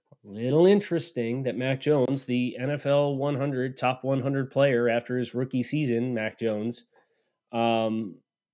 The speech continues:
suddenly there's no, there's a little bit of a divide, just a, not a significant divide between him and, and a fourth round pick from Western Kentucky, uh, in Bailey Zappi,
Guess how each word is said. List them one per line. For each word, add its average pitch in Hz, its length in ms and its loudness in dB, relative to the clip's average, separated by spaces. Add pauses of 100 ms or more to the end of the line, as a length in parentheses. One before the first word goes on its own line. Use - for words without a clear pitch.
(2000)
suddenly 135 540 8
there's 123 280 2
no, 123 240 2
there's 120 500 -2 (160)
a 123 80 -4
little 147 460 6
bit 131 200 2
of 120 100 0
a 123 40 2
divide, 107 460 -2
just - 220 -12
a, 117 240 -4 (320)
not 135 280 4
a 156 40 4
significant 135 720 2
divide 110 340 -2
between 110 320 -6
him 113 200 -2
and, 107 120 -6
and 107 160 -8
a 101 40 -6
fourth 113 320 -6
round 104 220 -4
pick 110 180 -6
from 104 180 -8
Western 101 300 -8
Kentucky, 98 640 -10 (640)
uh, 92 200 -8
in 104 160 -4
Bailey 95 300 -4
Zappi, 98 580 -4